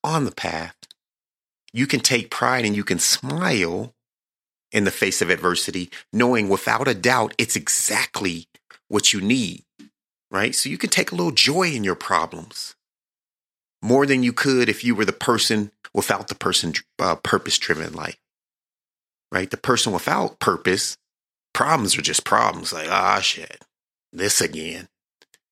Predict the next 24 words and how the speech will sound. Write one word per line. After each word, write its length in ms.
But 160
when 160
you 80
have 260
that 220
purpose, 380
that 200
direction, 560
you're 260
aiming 280
for 200
the 60
peak 280
of 60
the 80
mountain, 360
these 160
challenges 540
are 120
actually 380
a 80
really 500
good 200
sign. 440